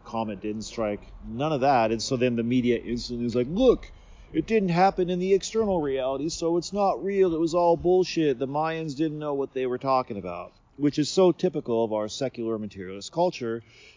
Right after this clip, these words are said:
that if it's not happening out in the external world, therefore it's not real and it's having no impact, there's no change. Uh, go back to sleep, everybody, and keep, make sure you wake up in time for work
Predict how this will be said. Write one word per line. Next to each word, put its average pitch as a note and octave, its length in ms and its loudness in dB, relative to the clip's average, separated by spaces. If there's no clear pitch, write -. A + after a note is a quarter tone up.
that G#2 220 -2
if A#2 160 2
it's - 180 0
not D3 200 2
happening C3 580 -4
out A#2+ 260 -2
in A#2 140 -8
the G#2 140 -8
external A#2 500 -4
world, G#2+ 340 -2
therefore G#2 600 -4
it's G2+ 260 -16
not G2+ 260 -8
real G2+ 180 -8
and G2 100 -8
it's F#2+ 120 -12
having F#2 320 -10
no F2+ 140 -14
impact, G#2 500 -6
there's F#2 200 -14
no F2+ 160 -12
change. B2 600 -8
Uh, F#2 240 -2
go F#2+ 140 -8
back G2 280 -6
to G#2 60 -10
sleep, F3+ 340 -2
everybody, C3 520 -2
and A2 120 -6
keep, A#2 220 -8
make A2 160 -6
sure - 200 -6
you G2+ 100 -4
wake G#2 220 -4
up G2 100 -8
in G2 80 -10
time F2+ 280 -12
for F2 140 -16
work G2 240 -6